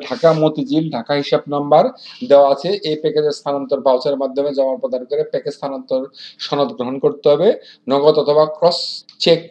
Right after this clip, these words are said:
পে অর্ডার, ব্যাংক ড্রাফটের মাধ্যমে টাকা জমা দেওয়া যাবে। এক্ষেত্রে ব্যাংক হজযাত্রীকে কোনো ফি ছাড়া প্যাকেজ স্থানান্তর সনদ প্রদান করবে না। নির্ধারিত তারিখে ক্রস চেক পে অর্ডার, ব্যাংক ড্রাফট ন-, নগায়তন না হলে ব্যাংক প্যাকেজের স্থানান্তর বাতিল করে ধর্ম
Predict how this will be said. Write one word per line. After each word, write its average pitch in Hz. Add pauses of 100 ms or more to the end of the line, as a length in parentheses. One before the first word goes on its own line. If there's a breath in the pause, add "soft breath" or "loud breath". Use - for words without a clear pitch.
(120)
পে 151 (140)
অর্ডার, 156 (100)
ব্যাংক 135
ড্রাফটের 135
মাধ্যমে 135
টাকা 135
জমা 123
দেওয়া 120
যাবে। 127 (100)
এক্ষেত্রে 135 (100)
ব্যাংক 143
হজযাত্রীকে 135 (160)
কোনো 139 (100)
ফি 139 (140)
ছাড়া 160 (440 loud breath)
প্যাকেজ 160
স্থানান্তর 160
সনদ 143
প্রদান 127 (120)
করবে 131
না। 180 (140)
নির্ধারিত 143 (120)
তারিখে 139 (400 loud breath)
ক্রস 147
চেক 156 (100)
পে 151 (120)
অর্ডার, 151 (100)
ব্যাংক 135
ড্রাফট 156
ন-, 139 (180)
নগায়তন 170 (120)
না 156 (400)
হলে 170 (180)
ব্যাংক 156
প্যাকেজের 165
স্থানান্তর 143
বাতিল 135
করে 147
ধর্ম 127